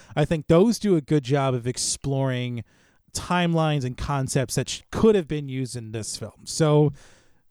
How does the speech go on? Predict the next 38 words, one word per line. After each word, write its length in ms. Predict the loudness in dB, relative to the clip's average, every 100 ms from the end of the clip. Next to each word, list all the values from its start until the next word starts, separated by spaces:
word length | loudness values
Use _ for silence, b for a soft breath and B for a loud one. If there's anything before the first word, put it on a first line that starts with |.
| _ _
it's 220 | 0 2
not 260 | 2 2 0
from 760 | 0 2 4 2 0 -2 -4 -8 _ -4
a 100 | -2
lack 460 | -2 -2 -2 -4 -4
of 280 | -4 -6 -2
plot 260 | 0 2
lines 380 | -2 -6 -6 -6
in 100 | -4
part 300 | -4 -4 -4
two. 180 | -4 -4
We're, 280 | 2 2 2
we 300 | 0 -2 -2
do 240 | 0 0
get 240 | 0 -4 -6 -2
those 280 | 2 2 2
ideas 600 | -4 -4 -4 -2 -2 -2
in 200 | -6 -4
subsequent 520 | -4 -4 -6 -8 -6
Back 220 | -6 -6
to 100 | -8
the 60 | -6
Future 380 | -8 -6 -10
property. 580 | -8 -8 -8 -12 -16 -16 -10
So 360 | -6 -4 -4 B B B -2
I, 480 | 2 2 2 -2 -4 -8 _ _ _ _ _ _ -12 -4
I 120 | -2
still, 680 | -2 0 2 4 6 4 2 _
I 160 | -2 -2
love 340 | 2 2 2
the 60 | 0
first 320 | 2 2 2
one. 240 | 2 2 0
I 80 | -4
love 280 | -4 -6 0
this 240 | 0 2
film. 420 | 2 4 4 0 -4 _ _ _ -6
So 240 | -4 -4